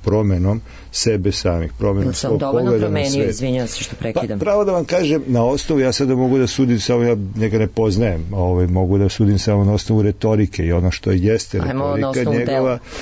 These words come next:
Speaker 1: Pa dobro, ono što jeste retorika i što jesu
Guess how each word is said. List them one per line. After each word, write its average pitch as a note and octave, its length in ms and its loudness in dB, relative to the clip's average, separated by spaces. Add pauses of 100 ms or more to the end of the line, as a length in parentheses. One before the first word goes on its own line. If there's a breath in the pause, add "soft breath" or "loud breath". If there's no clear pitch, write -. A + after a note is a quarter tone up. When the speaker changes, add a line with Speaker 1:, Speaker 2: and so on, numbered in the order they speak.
(140 loud breath)
Speaker 1:
Pa A#2 100 0
dobro, C3 380 0
ono B2 260 0
što - 140 -2
jeste C3 400 0
retorika B2 600 0
i A2 240 0
što - 200 -4
jesu A2+ 420 0